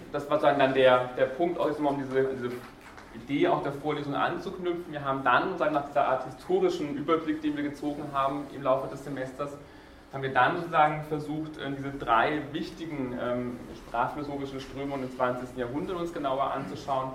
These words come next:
nämlich eben einerseits die sprachanalytische Philosophie, den Strukturalismus, ähm, und die Phänologie und die Hermeneutik. Ähm, der Poststrukturalismus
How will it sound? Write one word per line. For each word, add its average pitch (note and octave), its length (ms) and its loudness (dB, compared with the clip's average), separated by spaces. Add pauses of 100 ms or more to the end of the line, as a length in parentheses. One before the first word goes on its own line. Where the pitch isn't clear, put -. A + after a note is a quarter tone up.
(360)
nämlich B2 240 -12
eben - 120 -8
einerseits A#2+ 400 -6
die A#2 80 -10
sprachanalytische A2 800 -4
Philosophie, D3 680 -6
den A#2+ 280 -8
Strukturalismus, D3+ 840 -2 (580)
ähm, B2+ 300 4 (160)
und B2+ 260 -2 (260)
die B2 60 -8
Phänologie B2+ 540 -2
und C3 80 -2
die B2 60 -2
Hermeneutik. A#2 800 0 (480)
Ähm, B2+ 380 0 (240)
der B2+ 60 -2
Poststrukturalismus C#3+ 1000 -2